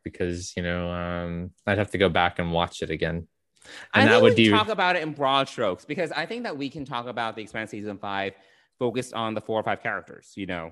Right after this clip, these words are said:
Speaker 2: and their
Speaker 1: Mm.
Speaker 2: journeys.
Speaker 1: And their journeys,
Speaker 2: Um,
Speaker 1: yeah.
Speaker 2: and
Speaker 1: Which
Speaker 2: I
Speaker 1: are all
Speaker 2: think
Speaker 1: really great.
Speaker 2: Which
Speaker 1: I,
Speaker 2: are all
Speaker 1: I
Speaker 2: really great. And that's the thing. Like, you know, they do a really good job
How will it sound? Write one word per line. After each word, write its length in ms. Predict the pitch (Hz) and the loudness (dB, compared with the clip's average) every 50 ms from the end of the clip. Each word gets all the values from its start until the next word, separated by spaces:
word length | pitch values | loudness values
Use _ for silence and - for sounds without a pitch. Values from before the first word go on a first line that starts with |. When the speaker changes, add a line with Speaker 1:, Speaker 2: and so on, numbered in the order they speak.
| 110 - - | -14 -12 -8
Speaker 2:
and 160 | 101 98 95 | -8 -6 -6
their 100 | 104 107 | -6 -4
Speaker 1:
Mm. 40 | 101 | -2
Speaker 2:
journeys. 420 | 117 104 95 92 90 - - - - _ _ - _ _ _ _ _ - | 0 0 0 -2 -4 -8 -18 -20 -20 _ _ -20 _ _ _ _ _ 0
Speaker 1:
And 140 | 123 120 | 2 4
their 80 | 117 110 | 6 6
journeys, 300 | 101 95 - 85 90 95 | 6 4 4 2 0 0
Speaker 2:
Um, 60 | 95 | 2
Speaker 1:
yeah. 160 | 107 98 95 95 - _ _ _ _ _ - | 2 0 0 -2 -8 _ _ _ _ _ -2
Speaker 2:
and 140 | 117 110 | 0 4
Speaker 1:
Which 120 | 143 143 156 | 4 6 8
Speaker 2:
I 40 | 170 | 8
Speaker 1:
are 60 | 165 | 8
all 180 | 185 185 175 160 | 8 8 8 8
Speaker 2:
think 60 | 139 | 10
Speaker 1:
really 240 | 135 135 131 120 113 | 10 10 10 10 8
great. 380 | 101 117 113 104 92 87 82 - | 8 6 6 6 6 4 2 0
Speaker 2:
Which 40 | 104 | 2
Speaker 1:
I, 160 | 104 101 98 | 2 4 4
Speaker 2:
are 40 | 254 | 4
all 80 | 285 302 | 4 4
Speaker 1:
I 60 | 302 | 4
Speaker 2:
really 160 | 294 285 277 | 2 2 4
great. 240 | - 277 254 - - | 4 4 2 2 0
And 120 | 151 156 | -2 0
that's 140 | 165 165 165 | 0 0 0
the 80 | 185 160 | -2 -4
thing. 360 | 165 151 101 82 90 104 113 _ - | -4 -4 -6 -6 -10 -14 -18 _ -6
Like, 260 | 117 110 107 104 - | -4 -4 -4 -4 -4
you 100 | 120 117 | -6 -4
know, 260 | 107 101 98 101 - - 107 107 | -4 -2 -4 -4 -6 -8 -10 -6
they 180 | 104 123 127 117 | -4 -4 -4 -4
do 400 | 117 - - 143 143 147 160 - | -6 -6 -2 -2 0 0 0 -2
a 60 | 127 | -4
really 380 | 135 120 110 120 120 117 113 113 | -4 -6 -4 -4 -4 -4 -4 -6
good 160 | - 113 92 | -8 -8 -8
job 460 | - 104 95 95 92 90 92 92 90 | -4 -2 -2 0 0 0 0 -2 -4